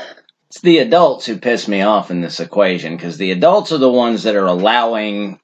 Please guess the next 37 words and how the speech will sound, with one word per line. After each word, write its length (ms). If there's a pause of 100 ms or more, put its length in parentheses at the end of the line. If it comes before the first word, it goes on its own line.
and 160
enabling 580
all 240
of 60
this 180
permanent 540
damage, 520
whereas 480 (440)
just 160
let 100
'em 100
dress 300
like 160
the 80
other 180
thing 220
for 140
a 20
little 180
while. 220
They'll 180
grow 220
out 220
of 100
it. 260 (280)
They'll 100
realize 440
it 80
was 160
as 140
stupid 520
as 160
the 120
shit 360
that, 220
you 120
know, 360